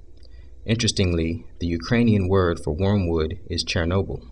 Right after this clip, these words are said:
Chernobyl is the city in Ukraine where the worst nuclear accident in human history occurred on April twenty-sixth, nineteen eighty-six. The accident is said to be the equivalent of five hundred of the nuclear bombs used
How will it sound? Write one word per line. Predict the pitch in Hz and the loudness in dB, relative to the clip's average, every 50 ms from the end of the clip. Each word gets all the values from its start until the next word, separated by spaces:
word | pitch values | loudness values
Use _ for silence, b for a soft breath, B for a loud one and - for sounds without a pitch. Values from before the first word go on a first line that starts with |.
| - - - - - - - - b b b b b b b b b | -18 -18 -18 -18 -18 -16 -16 -16 b b b b b b b b b
Chernobyl | - - 95 107 117 117 113 107 104 | -2 2 4 6 6 6 6 4 4
is | 95 92 | 4 2
the | 90 82 | 2 2
city | - - - 117 107 107 87 80 | 2 2 2 2 2 2 2 2
in | 85 87 82 | 2 2 0
Ukraine | 82 82 - - 107 101 98 87 85 82 85 95 - - | 0 -2 -2 0 2 2 4 4 2 0 0 -2 -4 -6
where | - 85 | -4 -2
the | 82 80 78 | -2 0 2
worst | 92 92 101 - - - | 2 2 2 2 0 -2
nuclear | 87 92 98 95 - 87 87 - - | -2 -2 -2 -2 -2 -2 -2 -2 0
accident | 87 92 90 - - 80 80 85 78 73 - | 0 -2 0 -2 -2 -2 -2 -2 -4 -4 -4
in | 87 82 85 90 | -4 -4 -2 0
human | 98 104 101 98 87 | 2 2 2 2 2
history | 101 101 - - 85 80 76 | 0 0 0 0 -2 -2 -2
occurred | 76 71 - - 90 80 78 78 73 - - b b b b b b b b - | -2 -4 -2 0 0 2 2 0 -2 -4 -8 b b b b b b b b -4
on | 87 85 | -2 -2
April | - 101 - - - 101 | 0 0 0 0 0 -4
twenty-sixth, | 95 - - 101 87 85 - - - 101 82 - - - - - - - | -4 -2 -2 -2 0 0 0 0 0 0 0 -2 -4 -6 -6 -8 -10 -8
nineteen | - 87 90 80 71 - - 92 85 76 | -6 -4 -4 -4 -4 -4 -4 -4 -2 -2
eighty-six. | 76 80 78 80 - - - 95 82 - - - - - - - - - - - - B B B B B B B B B - | -2 -4 -4 -4 -4 -2 -2 -2 -2 -2 -6 -10 -12 -12 -12 -16 -20 -20 -18 -18 -18 B B B B B B B B B -6
The | - 80 | -2 0
accident | 92 123 127 - - 107 101 76 64 | 0 2 2 2 2 2 2 2 2
is | 85 - - | 0 0 0
said | - - 92 90 76 - | 0 2 2 0 0 -2
to | 92 | -2
be | 90 92 | -4 -2
the | 80 82 76 | -2 -2 -2
equivalent | 71 - - - 120 117 117 98 90 82 85 - - | -2 -4 -2 -2 0 0 2 2 2 0 0 -2 -4
of | 82 78 - - - | -6 -8 -6 -2 0
five | 104 104 113 110 95 95 | 2 4 4 2 2 0
hundred | 110 104 95 85 82 82 82 | 0 0 0 0 0 -2 -2
of | 87 78 | -2 -2
the | 76 80 | -2 0
nuclear | 87 98 95 - 98 90 87 76 | 0 0 0 0 0 0 0 0
bombs | 76 95 95 92 87 82 80 92 | 2 2 2 2 2 0 0 -2
used | 92 87 85 82 80 82 80 - | -2 -2 -2 -2 -4 -6 -8 -12